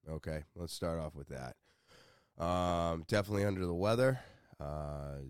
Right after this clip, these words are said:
I'll tell you, I'll be honest with you. Monday, Monday I recorded two podcasts. I recorded this one,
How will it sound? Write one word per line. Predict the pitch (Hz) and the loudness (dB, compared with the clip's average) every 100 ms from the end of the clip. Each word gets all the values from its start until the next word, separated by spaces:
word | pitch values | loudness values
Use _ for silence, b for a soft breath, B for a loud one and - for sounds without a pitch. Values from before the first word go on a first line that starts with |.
| 64 _ _ _ - 60 52 71 - - - - - - | -14 _ _ _ -16 -16 -14 -16 -16 -18 -18 -20 -20 0
I'll | 98 110 127 | 4 6 6
tell | 151 147 | 4 6
you, | 156 | 6
I'll | 110 | 4
be | 123 139 | 4 4
honest | 143 127 - | 6 4 0
with | 90 | -6
you. | 85 62 | -6 -8
Monday, | 82 104 123 135 143 135 _ _ _ _ - | 2 4 6 6 4 0 _ _ _ _ -10
Monday | 82 101 123 127 | -2 0 2 2
I | |
recorded | 110 113 - 101 90 95 107 - _ _ _ _ _ _ _ - | 2 0 -2 -2 0 0 -2 -8 _ _ _ _ _ _ _ -2
two | 147 | 0
podcasts. | 127 82 71 71 50 - - - 78 | 2 0 -2 -10 -10 -14 -16 -16 -10
I | |
recorded | 80 80 87 82 80 | -8 -6 -4 -4 -4
this | 92 - | -6 -4
one, | 92 87 | -2 -2